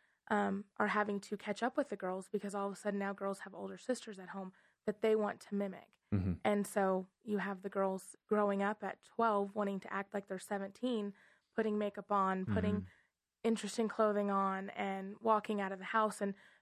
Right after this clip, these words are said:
Speaker 1: you know, young boys that are seventeen think they're seventeen and they're really twelve.
Speaker 2: Mm-hmm.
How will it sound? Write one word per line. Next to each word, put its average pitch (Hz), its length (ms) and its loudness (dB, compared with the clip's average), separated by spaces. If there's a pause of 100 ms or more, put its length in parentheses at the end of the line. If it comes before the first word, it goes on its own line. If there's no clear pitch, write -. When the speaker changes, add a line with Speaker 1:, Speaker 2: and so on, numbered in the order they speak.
(140)
Speaker 1:
you 240 100 4
know, 214 120 6
young 220 240 4
boys 226 400 2
that 202 140 2
are 190 80 0
seventeen 196 560 -2
think 247 240 0
they're 214 140 0
seventeen 202 560 -4
and 220 120 2
they're 220 100 0
really 208 260 0
twelve. - 440 -10 (260)
Speaker 2:
Mm-hmm. 110 280 2